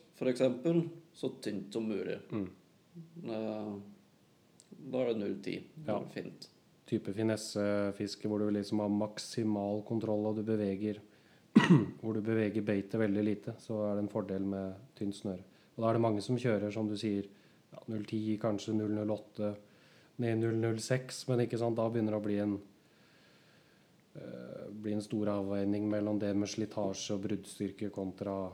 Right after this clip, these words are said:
Speaker 1: Ja.
Speaker 2: hvor tynt du skal ha det, da.
Speaker 1: Ja.
Speaker 2: Og så har du flere forskjellige typer braid. Du har jo, eh, veldig vanlig før,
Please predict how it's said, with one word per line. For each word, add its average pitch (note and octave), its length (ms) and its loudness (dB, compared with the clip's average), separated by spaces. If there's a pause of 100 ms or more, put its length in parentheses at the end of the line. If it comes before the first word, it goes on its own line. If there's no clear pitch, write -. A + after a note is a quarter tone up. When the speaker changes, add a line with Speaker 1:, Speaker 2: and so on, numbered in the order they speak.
(160)
Speaker 1:
Ja. A2+ 80 -6
Speaker 2:
hvor A2 140 -2
tynt G2 280 -2
du G#2 100 -4
skal G#2 240 -2
ha - 0 -
det, A#2 180 -2 (220)
da. D#3+ 80 -6
Speaker 1:
Ja. G2+ 60 0 (160)
Speaker 2:
Og A2 80 -6
så - 80 -6
har A#2+ 80 6
du B2+ 80 6
flere A2+ 280 2
forskjellige A#2 560 2
typer A2+ 240 -2
braid. A2+ 300 0
Du A#2 80 0
har A2+ 160 2
jo, A2 240 2 (1120)
eh, - 260 -10
veldig A2+ 340 4
vanlig A2+ 300 6
før, A#2+ 440 4